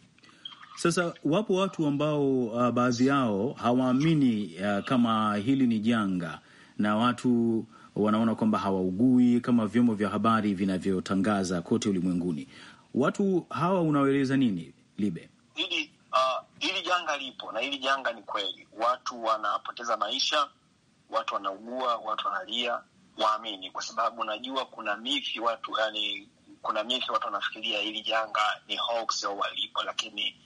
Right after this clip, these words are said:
Speaker 2: nawahakikishia kwamba hili janga lipo, na cha muhimu ni kwamba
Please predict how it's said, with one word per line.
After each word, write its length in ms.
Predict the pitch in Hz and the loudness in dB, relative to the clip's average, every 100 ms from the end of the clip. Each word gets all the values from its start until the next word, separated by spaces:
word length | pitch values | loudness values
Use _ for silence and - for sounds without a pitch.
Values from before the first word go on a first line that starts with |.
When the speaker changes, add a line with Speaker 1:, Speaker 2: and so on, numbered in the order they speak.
| _ _ _ | _ _ _
Speaker 2:
nawahakikishia 800 | 104 104 98 - - - 123 123 | 0 0 -4 -6 -4 -2 0 -2
kwamba 280 | - 101 95 | -2 -6 -4
hili 180 | 104 101 | -6 -6
janga 360 | 104 98 - | -8 -6 -8
lipo, 480 | 104 131 - 147 - _ - - _ - | -6 -6 -4 -6 -6 _ -18 -18 _ -8
na 100 | - | -2
cha 140 | - | -2
muhimu 420 | - 131 311 302 | 0 -2 -2 -4
ni 100 | 135 | -6
kwamba 680 | - 139 131 127 120 117 | -4 0 0 2 0 0